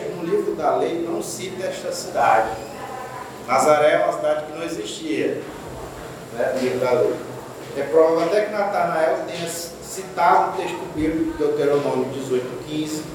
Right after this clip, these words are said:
que afirma que o Senhor, Deus de Israel, levantaria um profeta semelhante a Moisés,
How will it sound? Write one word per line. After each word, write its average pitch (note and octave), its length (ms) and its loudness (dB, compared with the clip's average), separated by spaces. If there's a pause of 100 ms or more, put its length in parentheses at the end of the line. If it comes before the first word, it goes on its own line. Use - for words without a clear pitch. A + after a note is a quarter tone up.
(540)
que E3 80 0
afirma E3 500 4
que E3+ 140 0
o - 60 0
Senhor, D3 460 2
Deus C3 220 4
de C3 60 -2
Israel, C3 400 4
levantaria D3 580 0
um D3 120 -4
profeta C#3+ 420 -6
semelhante E3 600 -2
a - 60 0
Moisés, C3+ 600 2